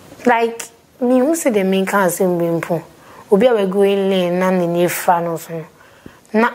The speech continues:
afei deɛ ɔntumi nyɛ hwee. Ɔno a ɔntumi nante, which means she has, she has gone crippled. Pe-, um, Ethel can't walk.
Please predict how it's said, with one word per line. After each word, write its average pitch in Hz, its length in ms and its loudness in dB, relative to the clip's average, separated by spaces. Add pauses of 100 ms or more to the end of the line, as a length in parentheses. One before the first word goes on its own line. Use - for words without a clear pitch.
afei 165 240 -4
deɛ 190 180 0
ɔntumi 208 260 0
nyɛ 190 200 0
hwee. 165 400 -6 (1300)
Ɔno 202 260 2
a 208 80 4 (120)
ɔntumi 196 300 0
nante, 165 340 0
which 202 220 2
means 175 200 0
she 185 60 4
has, 165 200 2 (160)
she - 260 -6
has 170 180 4
gone 202 300 -4
crippled. 190 560 -2 (1160)
Pe-, 240 120 2
um, 190 280 0
Ethel 226 380 2
can't 190 340 -4
walk. 165 540 -4